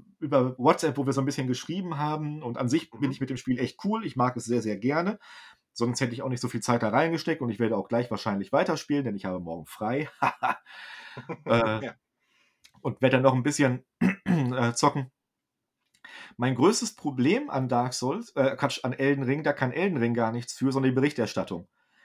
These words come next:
Speaker 1: Es wurde überhäuft mit, mit Lobeshymnen, Wertungen siebenundneunzig Prozent und was weiß ich. Jetzt kann man allgemein sagen, ob solche Prozentwertungen noch zeitgemäß sind.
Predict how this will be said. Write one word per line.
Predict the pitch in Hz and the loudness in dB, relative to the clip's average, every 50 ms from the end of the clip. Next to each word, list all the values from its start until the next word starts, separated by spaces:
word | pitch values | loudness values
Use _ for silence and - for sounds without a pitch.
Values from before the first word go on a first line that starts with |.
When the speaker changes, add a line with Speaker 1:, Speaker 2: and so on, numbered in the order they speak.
| _ _ _ _ | _ _ _ _
Speaker 1:
Es | - 123 120 - 127 | -6 -6 -4 0 2
wurde | 139 151 139 147 | 4 4 4 2
überhäuft | - 156 147 127 139 131 127 123 - 160 175 165 135 123 - - - - - | 0 -2 0 2 4 4 4 4 4 6 6 8 6 4 2 -2 -12 -6 -2
mit, | 123 131 131 - - - - - | -2 -2 -2 -4 -16 -20 -18 -10
mit | - 139 123 - _ _ _ _ - | -4 -2 -2 -2 _ _ _ _ 2
Lobeshymnen, | 131 139 165 160 139 135 127 - - 120 110 110 110 107 110 107 104 104 107 104 101 - _ _ _ - | 6 6 6 8 6 4 2 2 0 -2 -2 0 -2 -2 -2 -2 -2 -4 -4 -6 -10 -18 _ _ _ -12
Wertungen | 127 110 117 147 165 165 - 143 123 117 113 113 | -4 2 6 6 6 6 4 2 0 2 2 -2
siebenundneunzig | 101 117 165 185 175 147 147 139 135 139 135 - 131 123 - | -2 -2 -2 -2 -2 0 0 2 2 2 0 -2 -6 -6 -2
Prozent | - 135 131 - - 151 135 113 107 98 - | -2 -2 -2 0 0 2 2 2 0 -2 -2
und | 151 156 160 120 110 | -2 -4 -2 -2 -2
was | 147 147 - - | -2 -2 0 0
weiß | 135 127 120 - | -2 -2 -2 -2
ich. | 127 123 120 | -4 -4 -4
Jetzt | - 101 - | -4 -6 -2
kann | - 147 | -2 -2
man | 135 127 | 0 0
allgemein | 135 135 135 131 127 131 139 143 143 | 0 0 2 2 2 2 2 2 4
sagen, | 127 131 127 127 127 131 | 2 2 2 2 2 -2
ob | 123 - | -4 -4
solche | 131 127 135 127 | -4 -4 -4 -4
Prozentwertungen | - 135 127 - 131 135 135 - 139 127 123 - 127 127 131 127 127 | -4 -6 -4 -4 -4 -4 -4 -4 -4 -4 -2 -2 -2 -2 -2 -2 -2
noch | 127 123 - | -2 -4 -4
zeitgemäß | - - 139 143 143 - 139 127 123 123 123 120 - | -2 0 0 0 0 0 -2 -2 0 0 0 0 0
sind. | - 123 147 151 | 0 -2 -2 -2